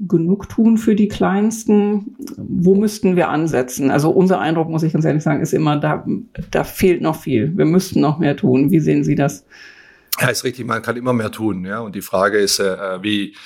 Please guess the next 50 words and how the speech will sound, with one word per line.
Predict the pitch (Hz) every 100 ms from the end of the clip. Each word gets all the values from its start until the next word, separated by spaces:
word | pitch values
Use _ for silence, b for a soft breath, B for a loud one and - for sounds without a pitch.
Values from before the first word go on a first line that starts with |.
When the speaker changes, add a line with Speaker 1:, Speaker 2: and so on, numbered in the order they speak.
| B B B B -
Speaker 2:
wie | 110
kann | 113
man | 110
das | 104
alles | 107 98
hinbekommen? | 117 117 113 - 95 95
Und, | 92 -
äh, | 95
es | 90 -
wird | 110
ja |
auch | 101
immer | 110
ein | 95
bisschen | 92 95
einfach | 101 - 95
hingestellt, | 107 101 104
die | 98
Profivereine | - 107 98 95 87 101
würden | 98 90
nichts | 101 -
für, | - 95 95 85 76 _ _ _ -
ja, | 82
irgendwie | 90 104 95
soziale | 98 - 95 95
Zwecke | - 92 -
tun | - 98 95
oder, | 92 95
oder, | 95 95 95
oder, | 95 90 - B B B B B -
oder | -
den | 95 95
Kleineren | - 87 104 113 107 101
helfen | 98 98 101 101
und | 92
sowas, | - 92 92 -
ne? | 107 117
Und, | 95 90 -
ähm, | 90 - 95 - 110 117 127
ich | 110 -
kann | 95
das | -
nur | 98
mal | 92
als | -
Beispiel | 90 98 - 104
jetzt | 95 -
nennen, | 98 98
auch | 90
Programme, | - 92 - 98 107